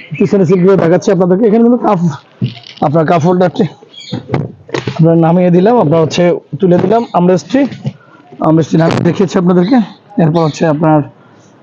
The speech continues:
পিছনের ভিতরের সাইডটি দেখানো হলো কি অবস্থায় আছে। এরপর দেখাবো আপনাদেরকে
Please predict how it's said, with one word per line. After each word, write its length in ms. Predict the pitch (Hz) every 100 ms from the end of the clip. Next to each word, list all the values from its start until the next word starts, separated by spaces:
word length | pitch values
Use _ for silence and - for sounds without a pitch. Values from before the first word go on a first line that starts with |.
| _ - - -
পিছনের 380 | 208 147 - 170 - - 156
ভিতরের 260 | 156 180 -
সাইডটি 220 | 175 190 180
দেখানো 180 | 185 185
হলো 120 | 202 294 220 - - -
কি 60 | 226 165
অবস্থায় 280 | 151 - 160
আছে। 140 | - 269 - - - - - - - 180
এরপর 220 | 175 175 175 165
দেখাবো 240 | 160 160 151
আপনাদেরকে 360 | - 151 214